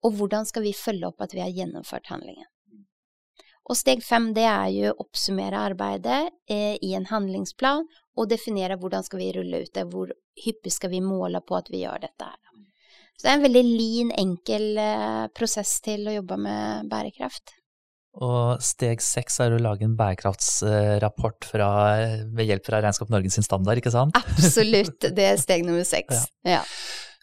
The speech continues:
Speaker 2: Du, Maria, det her har vært, eh, veldig, veldig interessant, og tiden har egentlig faktisk bare flydd fra oss.
Speaker 1: Oi!
Speaker 2: Ja, så jeg tror jeg skal si hjertelig tusen takk for at du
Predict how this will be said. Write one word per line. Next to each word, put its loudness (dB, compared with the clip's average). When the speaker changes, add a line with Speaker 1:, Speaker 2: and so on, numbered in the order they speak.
Speaker 2:
Du, 6
Maria, 8
det 10
her 8
har 6
vært, -4
eh, 4
veldig, 4
veldig 10
interessant, 6
og 6
tiden 4
har 6
egentlig 4
faktisk 0
bare 4
flydd 0
fra 0
oss. -2
Speaker 1:
Oi! 4
Speaker 2:
Ja, 4
så 0
jeg -6
tror 2
jeg -2
skal -4
si -2
hjertelig -4
tusen -4
takk -6
for -2
at -6
du -4